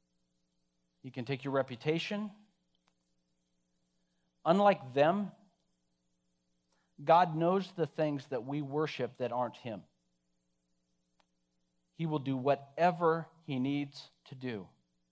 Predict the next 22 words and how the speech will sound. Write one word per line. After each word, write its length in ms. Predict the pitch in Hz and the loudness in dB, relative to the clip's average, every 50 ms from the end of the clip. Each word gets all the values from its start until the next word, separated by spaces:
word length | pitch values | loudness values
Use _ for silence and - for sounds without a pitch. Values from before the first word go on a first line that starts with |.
| _ _ _ _ _ _ _ _ _ _ _ _ | _ _ _ _ _ _ _ _ _ _ _ _
to 80 | - 123 | -12 -6
get 240 | 117 131 147 156 143 | 0 4 4 6 6
us 400 | 113 - - - - - - - _ _ _ _ _ - | 4 0 -4 -10 -18 -18 -20 -20 _ _ _ _ _ -10
to 160 | - 135 120 | -6 -4 -4
abandon 560 | 113 107 123 135 135 131 123 110 101 95 90 90 _ _ _ _ _ _ _ _ _ - | -2 -2 -2 -2 -2 -4 -4 -4 -6 -8 -8 -12 _ _ _ _ _ _ _ _ _ -2
our 180 | 120 120 120 117 | 2 2 4 4
idols. 560 | 117 117 110 104 95 85 - - - - - _ _ _ _ _ _ _ _ _ _ _ _ _ _ _ _ _ _ _ _ _ _ _ _ _ _ _ _ _ _ _ _ _ | 2 2 0 -2 -6 -10 -12 -16 -18 -18 -20 _ _ _ _ _ _ _ _ _ _ _ _ _ _ _ _ _ _ _ _ _ _ _ _ _ _ _ _ _ _ _ _ _
He 100 | - 139 | -8 -6
will 140 | 135 139 135 | -6 -6 -6
do 320 | 123 127 127 123 113 110 110 - _ _ _ _ _ - | -4 -4 -4 -4 -6 -8 -10 -16 _ _ _ _ _ -18
whatever 760 | 120 117 120 127 120 123 127 135 139 123 123 113 95 - - - _ _ _ _ _ _ _ _ _ _ _ | -8 -2 0 0 2 4 4 2 2 0 -2 -4 -6 -8 -12 -20 _ _ _ _ _ _ _ _ _ _ _
he 120 | 127 117 | -10 -8
needs 280 | 107 107 101 92 - - | -8 -8 -10 -12 -16 -18
to 120 | - - 95 | -18 -16 -16
do 100 | 92 78 73 _ _ _ _ _ _ _ _ _ _ _ _ _ _ _ _ - | -16 -18 -20 _ _ _ _ _ _ _ _ _ _ _ _ _ _ _ _ -12
to 60 | 135 | -8
get 180 | 123 135 156 185 | -2 0 0 0
us 140 | 208 175 - | 0 -2 -4
to 160 | - 147 123 | -4 -4 -4
abandon 540 | 107 104 - 139 151 165 170 151 143 131 127 | -4 -2 -2 0 2 2 2 2 0 -2 0
our 180 | 117 110 98 | 0 0 0
idols. 520 | 98 101 104 101 101 87 90 - - - | -2 -2 -4 -6 -10 -14 -16 -18 -20 -20